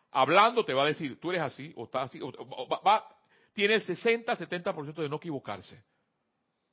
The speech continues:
Ah, no, pero tienes que venir un Kuala Lumpur para decirte a ti qué es lo que tienes que hacer.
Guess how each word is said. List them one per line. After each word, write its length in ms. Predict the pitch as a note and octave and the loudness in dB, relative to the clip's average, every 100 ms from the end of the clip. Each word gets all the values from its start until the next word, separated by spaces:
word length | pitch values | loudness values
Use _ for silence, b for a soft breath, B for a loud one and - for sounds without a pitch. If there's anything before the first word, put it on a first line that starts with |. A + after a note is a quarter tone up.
| _ _ _ _ _ _ _ _ - | _ _ _ _ _ _ _ _ 4
Ah, 140 | D#3 | 6
no, 180 | E3 G#3 | 8 4
pero 200 | C3+ A#2 | 2 -4
tienes 180 | C#3 D3+ | -4 -4
que 120 | D3+ | -4
venir 260 | C3 D3 D#3+ | -4 -4 -6
un 160 | D#3 | -8
Kuala 300 | - C#3 C3 | -2 2 2
Lumpur 640 | C3 C3 A#2 - C4+ C#4 - | 0 -4 -4 2 4 2 0
para 200 | C3 A#2+ | 0 0
decirte 560 | A#2+ - F3+ E3 D#3 | -2 -6 -8 -4 2
a 100 | C#3+ | 2
ti 260 | A#3 C#4 D#4 | 2 -8 -6
qué 60 | E3 | -4
es 40 | |
lo 80 | D#3 | -4
que 100 | C#3 | -4
tienes 180 | D#3 D3+ | -8 -8
que 80 | A#2 | -10
hacer. 360 | - D3 F#2+ | -8 -8 -8